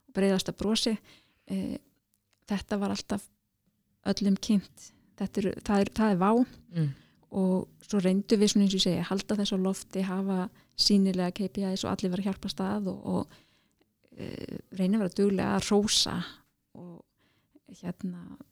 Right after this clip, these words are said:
Speaker 1: benda fólki, þú veist, hvað það var samt magnað, allt sem var að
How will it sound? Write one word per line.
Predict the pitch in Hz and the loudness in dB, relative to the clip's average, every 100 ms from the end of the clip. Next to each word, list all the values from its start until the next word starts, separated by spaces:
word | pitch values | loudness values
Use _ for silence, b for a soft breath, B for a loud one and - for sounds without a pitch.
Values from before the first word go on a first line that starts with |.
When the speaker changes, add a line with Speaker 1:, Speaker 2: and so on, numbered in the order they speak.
| _ _ _ _ _ - | _ _ _ _ _ 2
Speaker 1:
benda | 185 202 - | 8 8 6
fólki, | - 202 - - 185 175 - | 4 4 4 2 4 4 4
þú | 185 | 2
veist, | - - B B _ | 2 -6 B B _
hvað | - 196 | 0 2
það | 180 | 2
var | 190 226 | 2 0
samt | - 185 | 2 2
magnað, | 196 - - 202 - - | 2 2 0 -2 -2 -4
allt | 190 | 2
sem | 202 180 | 4 4
var | 185 226 208 | 2 2 2
að | 185 | 4